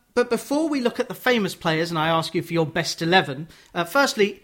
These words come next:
here is your laminated football library card. It's got Brian Glanville on it, but for you,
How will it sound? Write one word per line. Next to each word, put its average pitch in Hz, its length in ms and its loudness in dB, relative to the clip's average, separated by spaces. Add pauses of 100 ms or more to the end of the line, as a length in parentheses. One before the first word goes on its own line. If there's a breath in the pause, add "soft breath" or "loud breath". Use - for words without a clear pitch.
here 277 240 2
is 226 160 2
your 190 140 4
laminated 175 560 2
football 170 400 -2
library 156 480 2
card. 180 400 0
It's 190 160 -4
got 156 260 -6
Brian 190 400 6
Glanville 175 680 2
on 151 160 0
it, 208 240 -2
but 185 180 -2
for 196 140 -2
you, 240 400 4